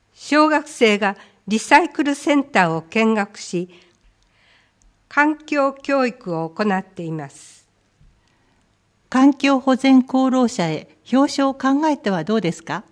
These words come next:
Speaker 1: 環境課長、近年では該当者がなかったように思うが、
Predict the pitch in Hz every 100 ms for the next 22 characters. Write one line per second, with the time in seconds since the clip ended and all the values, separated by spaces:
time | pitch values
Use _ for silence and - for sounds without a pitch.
0 | _ _ _ _ _ _ _ _ _ _
1 | _ _ _ - 262 277 - 254 220 208
2 | 196 - 151 135 _ _ _ _ _ _
3 | _ _ _ _ 311 330 285 226 214 190
4 | 190 185 190 277 285 311 294 - 190 175
5 | 208 - 254 - 196 180 180 175 170 175
6 | 165 196 175 175 165